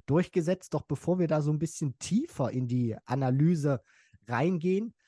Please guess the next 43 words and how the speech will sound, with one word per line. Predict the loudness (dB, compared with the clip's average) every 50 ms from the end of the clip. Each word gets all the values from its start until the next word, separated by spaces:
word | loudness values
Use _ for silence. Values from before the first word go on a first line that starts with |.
| _ _ _ _ -2
was | -2 -2 -2 -2
hast | -4 -4 -2 -4
du | -2
denn | 0 0 0 0
jetzt | 0 -2 -4 -6 -4
auch, | 0 0 0 0 0 -4
äh, | -4 -2 0 0
Vincent, | 0 0 0 -2 -2 -2 -2
so | 0 -2 -2
für | 0 0 0 2 2 0 -2 -6
Feedback | -8 -8 -8 -6 -4 -6 -6 -2
beispielsweise | -2 -2 -2 -2 -4 -6 -4 -2 -2 -2 0 -2 -2
von | -2 -2 -2
deinen | 0 0 0 0 0
Kollegen | 0 2 2 2 2 2 0 0 0
bekommen? | -2 -2 -2 0 -2 -2 0
Weil | 0 -2 0
wenn | -2 -2
ich | -4 -4 -6
jetzt | -6 -4 -2
mal | 0 0 2
so | 2 0 2
gelesen | 2 2 2 4 4 2 2 0 -2 -4
hab, | -6 -6 -6
gerade | -6 -4 -2 0 0 0 0
dieses | 0 0 0 0 -2 -6
Finale | -4 -4 -2 0 0 0 0 0 0 0 0
zwischen | -2 -4 -4 -2 -2 -2 -4 -6 -6 -8
Chizzy | -6 0 2 2 2 4 4 2
und | 2 2 0 -2
Humphreys, | -2 0 -2 -2 -2 0 0 2 2 0 -2 -4
da | -4 -4
haben | -4 -4
viele | -6 -2 -2 0 0 0
schon | 0 -2 -2 0
gesagt, | 0 0 0 -2 -2 -2 -4
das | -8 -6 -4
war | -4 -4
eins | -2 -4 -4 -4 -2
der | -2 -2 -2
besten, | 0 -2 -2 -2 -4 -8 -6 -4 -2 -2
was | -2 -2 -4 -4
man | -4 -2 -2 -2 -2